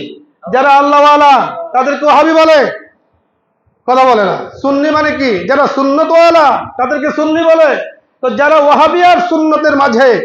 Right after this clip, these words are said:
বায়ে বায়ে ডিভাইডেড করে, এরা সমাজের শত্রু, দেশের শত্রু, রাষ্ট্রের শত্রু, ইসলামের শত্রু, ধর্মের শত্রু।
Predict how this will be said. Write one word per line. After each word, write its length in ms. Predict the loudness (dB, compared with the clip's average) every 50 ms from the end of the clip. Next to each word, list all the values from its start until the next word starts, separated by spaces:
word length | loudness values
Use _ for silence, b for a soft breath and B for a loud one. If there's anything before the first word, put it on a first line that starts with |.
| -8 -14 -16 _ -4
বায়ে 300 | 0 2 2 4 4 2
বায়ে 220 | 4 4 2 2 2
ডিভাইডেড 460 | 0 0 0 0 2 2 0 0 -2 -4 -4
করে, 220 | -2 0 2 2 2 0 -2 -4 -10 -12 -6
এরা 140 | -2 -2 -2 -2
সমাজের 500 | -4 -4 -4 -2 0 0 0 0 -2 -4
শত্রু, 440 | -4 -4 -6 -6 -6 -6 -6 -4 -4 -4 -4 -2
দেশের 280 | -2 -2 -2 -2 -4 -4
শত্রু, 440 | -4 -6 -6 -6 -6 -4 -4 -2 -2 0
রাষ্ট্রের 440 | 0 0 0 -2 -4 -8 -6 -6 -6
শত্রু, 380 | -6 -6 -8 -8 -6 -6 -4 -4 -6 -6 -10 -10 -10
ইসলামের 440 | -10 -6 -4 -2 -2 0 -2 -2
শত্রু, 340 | -2 -2 -2 -2 -2 -4 -6 -10 -12 -16 _ _ -6
ধর্মের 260 | -4 -4 -2 -2 -4
শত্রু। 300 | -6 -8 -12 -20 -20 _